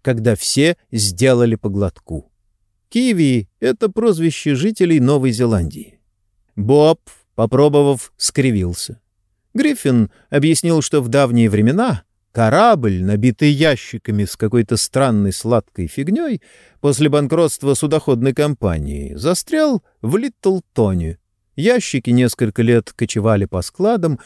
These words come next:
и, в конце концов, были по дешёвке проданы в Южные графства. Коллеги выпили, чокнувшись, за сухие долины и снова опустились в кресла. Славик,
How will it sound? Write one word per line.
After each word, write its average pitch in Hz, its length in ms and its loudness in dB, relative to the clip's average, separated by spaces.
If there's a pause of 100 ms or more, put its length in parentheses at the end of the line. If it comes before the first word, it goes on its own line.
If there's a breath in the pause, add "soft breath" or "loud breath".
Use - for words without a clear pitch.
(240 loud breath)
и, 123 100 2
в - 80 -8
конце 143 320 0
концов, 131 500 2
были 127 280 2
по 120 100 -2
дешёвке 117 480 0
проданы 120 580 2
в 82 60 -6
Южные 110 560 0
графства. 95 580 -6 (680)
Коллеги 247 500 0
выпили, 135 380 0
чокнувшись, 117 640 -4 (140)
за 123 180 0
сухие 104 460 -2
долины 175 500 -2 (260 soft breath)
и 139 120 2
снова 139 540 0
опустились 107 680 -8
в - 80 -16
кресла. - 420 -14 (1040)
Славик, 123 720 0